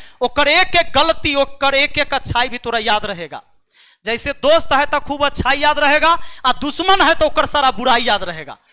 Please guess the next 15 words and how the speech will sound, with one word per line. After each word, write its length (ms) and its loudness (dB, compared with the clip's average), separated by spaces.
रहता 240 4
है 100 6
कि 120 0
ना? 120 4
काहे? 380 6
काहे 160 -2
कि 100 -4
हम 120 -6
सोचते 460 -4
हैं। 200 -12
हमारा 240 2
माइंड 420 2
अगर 280 4
कमजोर 400 2
होता 320 2